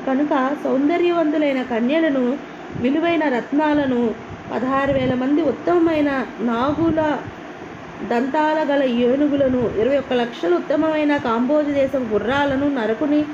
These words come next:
భటులచే అప్పటికప్పుడు ద్వారకాపురికి రవాణా చేయించాడు. వరుణుని గొడుగు, మణి పర్వతము యొక్క మణులు,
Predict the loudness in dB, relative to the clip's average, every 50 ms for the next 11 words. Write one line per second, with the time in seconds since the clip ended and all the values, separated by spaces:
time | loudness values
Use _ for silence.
0 | -10 -14 -16 -16 -16 -6 -2 0 0 2 2 2 2 2 0 0 0 2 0 0
1 | -2 -6 -6 -6 -6 -4 -4 -4 -2 -2 -2 0 0 0 0 2 2 2 0 0
2 | 0 -2 -2 -2 -2 -2 -2 -2 -2 -2 -2 0 0 0 0 0 0 0 0 0
3 | 0 0 0 2 2 0 0 -2 -2 -2 -2 -2 -4 -6 -10 -16 -16 -14 -12 -12
4 | -12 -10 -4 -2 0 2 4 4 4 4 4 2 2 2 2 2 0 0 0 2
5 | 2 2 0 -2 -4 -4 -2 0 0 0 0 -2 -2 -4 -4 -4 -4 -4 -4 -2
6 | 0 0 2 0 0 0 0 0 2 2 2 2 2 2 0 -2 -2 -2 -2 0
7 | 0 0 2 2 2 4 4 4 2 2 0